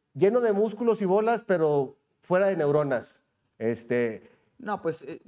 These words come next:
Speaker 2: yo creo que es una completa mentira porque si no tienes neuronas, no haces dinero. Si no haces dinero, ¿cómo te pagas? Entonces sale, realmente estar súper mamado sale carísimo.
Speaker 1: Carísimo.
Speaker 2: Pregúntale a quien quieras que esté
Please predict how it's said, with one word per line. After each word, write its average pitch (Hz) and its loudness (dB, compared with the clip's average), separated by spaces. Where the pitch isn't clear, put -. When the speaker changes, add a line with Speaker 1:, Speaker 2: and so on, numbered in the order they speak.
Speaker 2:
yo 180 -4
creo 240 -4
que 254 -6
es 202 -4
una 214 -8
completa 160 -8
mentira 170 -6
porque 139 -8
si 143 -12
no 156 -6
tienes 190 -8
neuronas, 151 -8
no 156 -12
haces 156 -12
dinero. 151 -8
Si 143 -12
no 147 -8
haces 165 -12
dinero, 147 -8
¿cómo 156 -14
te - -16
pagas? - -14
Entonces - -14
sale, 151 -6
realmente 185 -2
estar 160 -8
súper 139 -12
mamado 123 -10
sale 147 -14
carísimo. - -20
Speaker 1:
Carísimo. 127 -4
Speaker 2:
Pregúntale 143 -6
a 110 -10
quien 123 -8
quieras 156 -6
que - -18
esté 127 -16